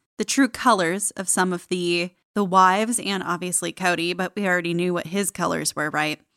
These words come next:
But all in all, it felt a little belabored. Can you imagine how long the episode is gonna be when we have to watch Mykelti give birth to twins?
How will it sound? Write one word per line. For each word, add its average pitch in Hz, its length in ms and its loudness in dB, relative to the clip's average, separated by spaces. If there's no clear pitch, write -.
But 262 120 6
all 277 240 10
in 247 120 6
all, 214 400 10
it - 240 2
felt 247 280 6
a 254 120 6
little 202 640 6
belabored. 175 680 4
Can 302 160 4
you 427 300 -2
imagine 196 920 0
how 320 180 6
long 202 480 2
the 190 160 -8
episode 180 400 -4
is 175 100 -6
gonna 175 140 -6
be 170 140 -4
when 170 120 -2
we 175 120 -2
have 170 220 -4
to 175 80 -10
watch 170 220 -4
Mykelti 170 400 -8
give 165 200 -8
birth 165 220 -4
to - 80 -20
twins? 165 500 -8